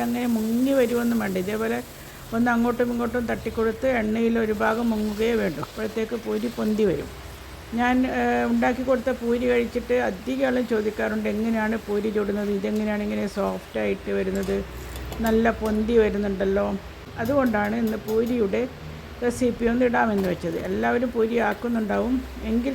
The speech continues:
തന്നെയും നമുക്കത് വ്യത്യാസം, നല്ല വ്യത്യാസം കഴിച്ചവരെപ്പം പറയാറുണ്ട്. എവിടുന്ന് കഴിച്ചാലും എനിക്ക് നല്ല പൂരി അല്ലെങ്കിൽ നമുക്കത് മനസ്സിലാവുകയും ചെയ്യും. വെറും മൈദ കൊണ്ടാക്കിയാൽ അത് തണിയുമ്പോൾ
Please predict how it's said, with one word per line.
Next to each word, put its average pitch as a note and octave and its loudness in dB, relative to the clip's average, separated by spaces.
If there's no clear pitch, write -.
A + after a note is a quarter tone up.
തന്നെയും A3 2
നമുക്കത് B3 2
വ്യത്യാസം, C4+ 0
നല്ല B3 2
വ്യത്യാസം C4 2
കഴിച്ചവരെപ്പം A#3 -2
പറയാറുണ്ട്. G3+ -2
എവിടുന്ന് A3+ 0
കഴിച്ചാലും A3+ 0
എനിക്ക് A3 -4
നല്ല A#3 4
പൂരി A#3 4
അല്ലെങ്കിൽ A3+ 2
നമുക്കത് A#3 0
മനസ്സിലാവുകയും A#3 0
ചെയ്യും. G#3 2
വെറും D4 2
മൈദ B3+ 2
കൊണ്ടാക്കിയാൽ B3 2
അത് A3+ 0
തണിയുമ്പോൾ A#3 2